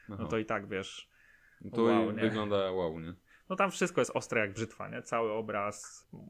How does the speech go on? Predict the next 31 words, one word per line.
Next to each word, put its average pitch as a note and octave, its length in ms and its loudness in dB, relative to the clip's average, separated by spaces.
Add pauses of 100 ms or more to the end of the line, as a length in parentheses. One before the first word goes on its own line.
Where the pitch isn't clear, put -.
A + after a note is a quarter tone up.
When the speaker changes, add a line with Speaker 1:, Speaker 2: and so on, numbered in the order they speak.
Speaker 2:
po A#2 80 -8
prostu - 340 -8
wow, F2 240 -4
nie? A#2 160 -8
Naprawdę G#2 600 -4
wchodzisz A2+ 360 -4
do G#2+ 100 -4
tych - 140 -18
lokacji, G#2+ 420 -2
jest F#2 120 -8
takie: F2 320 -4 (220)
„O A2 140 -2
kurde, F2+ 540 -8
tak - 160 -4
to G#2+ 100 -6
właśnie G2 260 -6
wygląda”, G2 380 -4
albo F#2+ 160 -2
gra G#2 200 -2
świateł G2+ 420 -4
w - 120 -18
tych F#2+ 160 -6
takich - 280 -6
ciemnych G#2 360 -8
korytarzach, G2 500 -4
w F#2 40 -12
jakichś G2 260 -10
jaskiniach, F#2+ 760 -8
ogień G#2+ 400 -2
po G2 100 -12
prostu, G2+ 720 -10